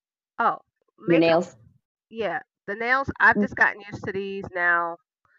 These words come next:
Speaker 1: with this length because of the press-on nails, and this is the length I like.
Speaker 2: Mm-hmm.
Speaker 1: Because they look nice and, and they, they luxurious and they long
Speaker 2: They
Speaker 1: and stuff
Speaker 2: do,
Speaker 1: like
Speaker 2: they
Speaker 1: this.
Speaker 2: do.
Speaker 1: And
Speaker 2: They
Speaker 1: then
Speaker 2: do. I like them.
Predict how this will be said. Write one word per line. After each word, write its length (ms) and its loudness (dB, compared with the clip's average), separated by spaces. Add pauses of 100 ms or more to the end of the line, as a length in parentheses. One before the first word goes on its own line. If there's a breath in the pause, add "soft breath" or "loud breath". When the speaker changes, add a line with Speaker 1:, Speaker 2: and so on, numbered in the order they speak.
(260)
Speaker 1:
with 240 -8
this 220 -8
length 260 -8
because 300 -4
of 60 -10
the 60 -6
press-on 380 -6
nails, 280 -4
and 100 -10
this 160 -14
is 80 -18
the 100 -12
length 260 -12
I 80 -6
like. 380 -8 (1080 soft breath)
Speaker 2:
Mm-hmm. 220 4
Speaker 1:
Because 200 -4 (280 soft breath)
they 100 -10
look 240 -6
nice 360 -4
and, 240 -10
and 240 -14 (220)
they, 260 -16
they 120 -12
luxurious 960 -10
and 80 -18 (100)
they 40 -12
long 400 -10 (180)
Speaker 2:
They 120 2
Speaker 1:
and 100 4
stuff 260 2
Speaker 2:
do, 20 4
Speaker 1:
like 180 4
Speaker 2:
they 60 4
Speaker 1:
this. 40 0
Speaker 2:
do. 640 0 (720)
Speaker 1:
And 200 -2
Speaker 2:
They 20 4
Speaker 1:
then 40 2
Speaker 2:
do. 380 2
I 60 2
like 180 2
them. 100 -2